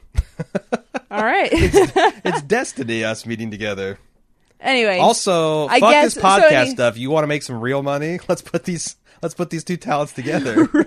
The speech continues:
Speaker 2: Right.
Speaker 1: <laughs> I'll be
Speaker 2: Are
Speaker 1: your
Speaker 2: we
Speaker 1: fr-,
Speaker 2: just gonna
Speaker 1: I'll be
Speaker 2: pay
Speaker 1: your
Speaker 2: each other
Speaker 1: front
Speaker 2: for
Speaker 1: man.
Speaker 2: sex forever?
Speaker 1: Sure, I'll be your whores bully, as they used to call them.
Speaker 2: <laughs> Anyway,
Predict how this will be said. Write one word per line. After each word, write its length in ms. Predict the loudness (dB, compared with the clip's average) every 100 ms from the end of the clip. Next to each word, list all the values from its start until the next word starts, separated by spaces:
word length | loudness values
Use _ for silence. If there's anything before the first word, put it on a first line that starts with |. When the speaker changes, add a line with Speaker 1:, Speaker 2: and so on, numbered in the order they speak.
| -2 -6
Speaker 2:
Right. 220 | -6 -6 -6
Speaker 1:
<laughs> 1000 | -12 -8 -10 _ -16 _ -12 -12 -6
I'll 100 | -2
be 140 | -2 0
Speaker 2:
Are 40 |
Speaker 1:
your 80 | 0
Speaker 2:
we 100 | 2
Speaker 1:
fr-, 60 | 0
Speaker 2:
just 140 | 2
gonna 160 | 2 2
Speaker 1:
I'll 100 | 0
be 60 | 2
Speaker 2:
pay 40 | 4
Speaker 1:
your 120 | 2
Speaker 2:
each 60 | 2
other 220 | 2 2
Speaker 1:
front 140 | 0 0
Speaker 2:
for 40 |
Speaker 1:
man. 80 | 0
Speaker 2:
sex 300 | -4 -4 -10
forever? 500 | -10 -8 -8 -10 -12
Speaker 1:
Sure, 360 | -8 -2 0 2
I'll 80 | 0
be 120 | -2
your 160 | -4 -2
whores 280 | -2 -2 -4
bully, 360 | -6 -4 -8
as 140 | -10 -8
they 80 | -8
used 140 | -10 -10
to 60 |
call 200 | -8 -6
them. 600 | -6 -8 -4 -4 -4 -8 -8
Speaker 2:
<laughs> 560 | -12 -10 -14 -12 -14
Anyway, 580 | -4 0 0 -2 -4 -8